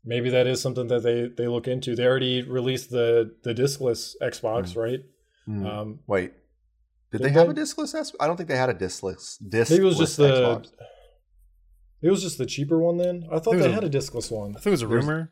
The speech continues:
Speaker 3: I don't think it ever came out.
Speaker 2: Uh, yeah, it never
Speaker 1: Oh.
Speaker 2: existed. They have an Xbox, like,
Speaker 1: Well,
Speaker 2: S,
Speaker 1: in
Speaker 2: but
Speaker 1: my
Speaker 2: it's
Speaker 1: mind, it exists,
Speaker 2: Oh.
Speaker 1: okay? And it's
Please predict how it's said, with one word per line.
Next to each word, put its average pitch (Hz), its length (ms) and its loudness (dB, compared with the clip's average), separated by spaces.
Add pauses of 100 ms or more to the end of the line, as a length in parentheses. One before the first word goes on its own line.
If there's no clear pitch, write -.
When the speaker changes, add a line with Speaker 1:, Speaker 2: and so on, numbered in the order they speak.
Speaker 3:
I 123 40 -12
don't 131 100 -2
think 117 100 -4
it 107 60 -4
ever 101 120 -6
came 101 140 -10
out. 101 160 -8
Speaker 2:
Uh, - 20 -6
yeah, 117 260 4
it 139 140 2
never 170 220 0
Speaker 1:
Oh. 139 60 4
Speaker 2:
existed. 98 500 -2
They 107 120 -4
have 151 120 2
an 139 60 0
Xbox, 117 500 0
like, 92 220 -2
Speaker 1:
Well, 160 220 10
Speaker 2:
S, 165 80 10
Speaker 1:
in 180 60 4
Speaker 2:
but 202 60 6
Speaker 1:
my 220 120 6
Speaker 2:
it's 165 100 4
Speaker 1:
mind, 143 320 4
it 110 100 -4
exists, 104 580 -8
Speaker 2:
Oh. 92 160 0
Speaker 1:
okay? 139 360 0 (380)
And 139 160 4
it's 156 320 2